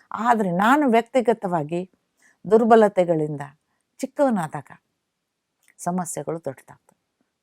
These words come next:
For example, ಇನ್ನೂ ಸಿಂಪ್ಲಿಫೈ ಮಾಡ್ಬೇಕಂದ್ರೆ, ಇಪ್ಪತ್ತು ವರ್ಷದ ಹುಡುಗನಿಗೆ, ಯುವಕನಿಗೆ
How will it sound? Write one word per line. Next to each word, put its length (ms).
For 180
example, 460
ಇನ್ನೂ 180
ಸಿಂಪ್ಲಿಫೈ 540
ಮಾಡ್ಬೇಕಂದ್ರೆ, 720
ಇಪ್ಪತ್ತು 380
ವರ್ಷದ 300
ಹುಡುಗನಿಗೆ, 560
ಯುವಕನಿಗೆ 500